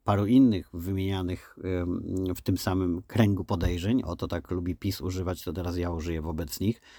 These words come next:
„Panowie, jesteście wszyscy w tym samym kręgu podejrzeń. Przypadek? Nie sądzę”, cytując klasyka Macierewicza, o którym też, e, takie plotki krążyły ze względu na różnych młodych asystentów na czele z tym, co wyglądał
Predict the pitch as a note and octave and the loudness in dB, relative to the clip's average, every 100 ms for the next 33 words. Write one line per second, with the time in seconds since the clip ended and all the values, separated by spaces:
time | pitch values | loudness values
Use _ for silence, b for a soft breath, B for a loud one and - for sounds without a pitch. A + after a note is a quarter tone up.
0 | b - G#2+ G#2 F#2+ - G2 - G2 G2 | b 2 4 4 2 0 -4 -2 -2 -2
1 | b b - - G#2+ - - G2 - G2 | b b -10 -6 -2 -2 0 -2 2 2
2 | G#2 G#2 - F#2+ F#2+ F#2+ - G#2 G2 E2+ | 2 0 -2 0 0 0 -2 0 2 0
3 | D2 B1 - - - D2 C#2+ A#2 - _ | -4 -8 -6 -6 -2 -2 -2 -4 -10 _
4 | - F2 G#2+ C#3+ G2 D2+ D2 D#2 F2 D#2 | -4 -2 2 2 2 0 -6 -6 -4 -4
5 | - D#2 - D2 D#2+ - b b b E2 | -4 -6 -6 -4 -6 -6 b b b -6
6 | - E2 D#2+ G#2+ D3+ D3+ C3+ - - A2+ | -4 -4 -2 -2 0 0 -2 -12 0 4
7 | A2 G#2 A2 - B B B B B _ | 4 4 0 0 B B B B B _
8 | G2+ G2 G2+ G2+ - G#2 A2 - F#2+ - | 0 4 4 4 2 2 2 2 0 2
9 | G#2+ A2+ G#2 G#2 A#2 G#2 F#2 F2 F2+ E2 | 2 4 4 6 6 6 2 0 -2 -2
10 | E2+ F2+ E2+ E2 D#2+ F2+ F2 E2+ F2 D#2+ | -2 -2 -2 -4 -4 -4 -4 -2 -4 -6
11 | D#2+ - F2 D#2+ D#2+ E2 D#2 E2+ E2 - | -8 -6 -6 -4 -6 -6 -4 -4 -4 -4
12 | D#2+ - D#2+ D#2+ D#2+ D#2+ E2 | -4 -2 -4 -2 -4 -4 -4